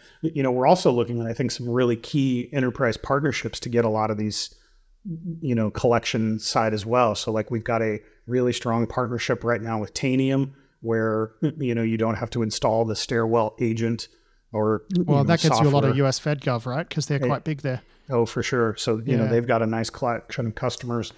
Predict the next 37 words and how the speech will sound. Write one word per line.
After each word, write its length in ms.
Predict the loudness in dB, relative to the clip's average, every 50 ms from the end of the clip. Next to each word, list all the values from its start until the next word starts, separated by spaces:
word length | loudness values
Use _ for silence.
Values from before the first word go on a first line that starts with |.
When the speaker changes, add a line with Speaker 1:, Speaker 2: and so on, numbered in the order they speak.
| _ -20 -20 _ _
Speaker 1:
where 180 | -2 -2 -2 0
for 140 | -2 0
those 200 | 4 6 6 6
guys 280 | 6 4 4 4 2 2
where 160 | -2 -2 -4
it 40 | -2
matters 380 | 0 2 2 2 4 2 0 -2
quite 240 | 0 2 2 2
a 60 | 4 4
bit 200 | 2 0 0 -2
to 60 | -4
be 120 | -2 0 0
able 160 | 0 0 -2
to 180 | -4 -6 -6 -12 _ _
click 260 | -2 0 0 2 4
a 60 | 2 0
button 400 | 2 2 2 2 2 0 -2 -2
inside 400 | -2 -4 -2 -2 -2 -4 -4 -2
Tanium 440 | -2 -2 0 0 0 0 0 -2 -2
and 120 | -2 -4
say, 300 | -4 -4 -4 -4 -4 -4 -8 -20 -20 _ _ _ _ _ _ _ _
"Oh 100 | 2 4
yeah, 240 | 4 6 6 4 4
go 140 | 4 4 2
ahead 100 | 2 2
and 120 | 0 -4
collect 320 | -2 0 0 0 0 0 -2
those 180 | -4 -4 -2
files 320 | 0 2 4 4 4 4 2
and 120 | 0 -4
submit 460 | -4 -4 -6 -4 -2 -2 -2 -2 -2
them 180 | -2 -2 -2 -2
to 220 | -2 -2 -4 -4 -4
Stairwell 440 | -4 -2 0 0 0 2 2 0 -2
for 180 | -2 -2 -4 -2
analysis," 520 | 0 2 2 2 2 2 0 -2 -8 -8
becomes 540 | -10 -12 -16 -12 -6 -2 -2 -2 -2 -4 -10